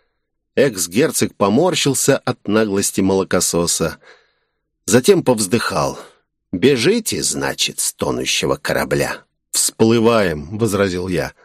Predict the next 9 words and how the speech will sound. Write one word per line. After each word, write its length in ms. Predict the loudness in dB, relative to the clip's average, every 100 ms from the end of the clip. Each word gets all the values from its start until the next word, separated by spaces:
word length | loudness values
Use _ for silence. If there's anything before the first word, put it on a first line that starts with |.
| _
«с 160 | -2 2
давно 520 | 4 4 4 2 0 _
затонувшего». 920 | -2 0 2 2 2 -2 -4 -6 -8 -12 -20 _ _ _ _ _ _ _ _ 2
Он 180 | 4 4
принялся 520 | 2 4 2 4 2
стыдить 680 | 2 2 2 2 0 -2 0
нас 300 | 0 0 0
и 240 | 0 -2 -2
отговаривать. 1000 | -4 -2 -2 2 4 4 2 2 2 0